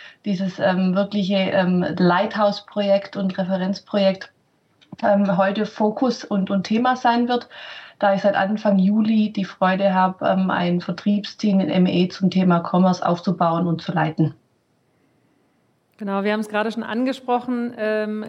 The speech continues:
Speaker 2: Galenica besteht aus mehreren Bereichen.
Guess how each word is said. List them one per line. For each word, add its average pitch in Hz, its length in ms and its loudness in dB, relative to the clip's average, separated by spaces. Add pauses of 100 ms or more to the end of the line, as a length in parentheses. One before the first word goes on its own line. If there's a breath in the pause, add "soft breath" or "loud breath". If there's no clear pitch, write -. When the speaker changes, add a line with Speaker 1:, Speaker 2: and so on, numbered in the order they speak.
Speaker 2:
Galenica 220 500 -4
besteht 220 320 -8
aus 220 160 -10
mehreren 208 480 -4
Bereichen. 233 760 -4